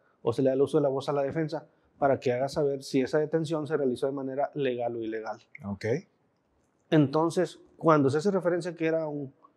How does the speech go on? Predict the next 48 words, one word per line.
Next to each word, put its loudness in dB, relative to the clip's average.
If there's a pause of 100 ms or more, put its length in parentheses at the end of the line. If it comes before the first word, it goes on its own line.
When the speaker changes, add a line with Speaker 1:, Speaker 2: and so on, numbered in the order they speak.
(880)
Speaker 1:
un 4
operativo 4
que -2
existía 2
de 4
parte 2
de 8
alguna 0
de -2
las -2
policías 2
municipal, 0
estatal -4
o -4
federal, -2 (1080)
tú 8
le 10
haces 2
saber 2
al -2
juez -6 (380)
de 6
la 8
detención 2 (380)
si -8
se -2 (140)
realizó 0
de 2
manera -2
legal 0
o 0
ilegal. -2 (140)
Por 0
lo 4
general, 0 (800)
tú 8
le 8
señalas -4
al -6
juez -2
que -10
la 4
detención -2
se -4
realizó -2
de -2
manera -4
ilegal. -2